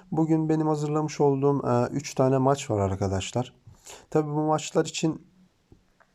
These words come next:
birazcık da sürpriz bir şey vereceğim arkadaşlar. Oranlar vereceğim.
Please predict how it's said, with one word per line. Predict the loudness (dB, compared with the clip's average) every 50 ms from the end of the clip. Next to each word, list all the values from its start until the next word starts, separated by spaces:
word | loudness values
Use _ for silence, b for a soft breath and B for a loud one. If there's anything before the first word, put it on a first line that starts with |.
| _ -20 -14 -12
birazcık | -8 -4 0 2 2 2 2 0 -4 -4
da | -4
sürpriz | -4 -2 -2 -6 -6 -8 -10 -10 -2 0 0 0 0 -2 -4 -6 -4 2
bir | 4 6 6 6 6 6 4 2 0
şey | -2 0 2 2 4 4 2 2 0
vereceğim | 0 0 0 0 0 0 0
arkadaşlar. | 0 0 -2 -2 -2 -2 -2 -2 -2 -2
Oranlar | 0 0 0 2 2 2 2 2 2 2 2 2 0
vereceğim. | 0 0 -2 -2 -2 -2 -4